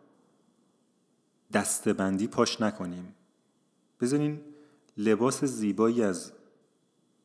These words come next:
واژه‌ها و گوناگونی به تنش کنیم و این بدون کفش پای برهنه در راه بادیه بدوه. بدود.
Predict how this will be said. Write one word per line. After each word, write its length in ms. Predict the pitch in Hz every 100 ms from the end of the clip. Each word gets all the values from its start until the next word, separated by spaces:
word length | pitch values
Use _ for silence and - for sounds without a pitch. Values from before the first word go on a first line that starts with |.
| _ _
واژه‌ها 1040 | 87 87 95 85 92 80 101 101 107 - - - _ _ _ _ _ _ _ _ _ _ _ _ - 87
و 120 | 92
گوناگونی 1040 | 87 95 101 101 95 90 92 95 98 90 82 -
به 80 | -
تنش 420 | - 95 90 87
کنیم 380 | - 92 90 92 - _ _ _ _ _ _ _ _ _ _ _ _ _ _ _ _ _ _ _ -
و 40 |
این 200 | 107 117
بدون 400 | 117 107 101 95
کفش 460 | 92 - 110 - - -
پای 280 | - 117
برهنه 500 | 113 101 92 85 98
در 200 | 98 95
راه 360 | 92 92 101 113
بادیه 420 | 95 92 82 92
بدوه. 440 | 87 92 85 - - _ _ _ _ _ _ _ _ _ _ _ _ _ _
بدود. 540 | 101 101 90 90 90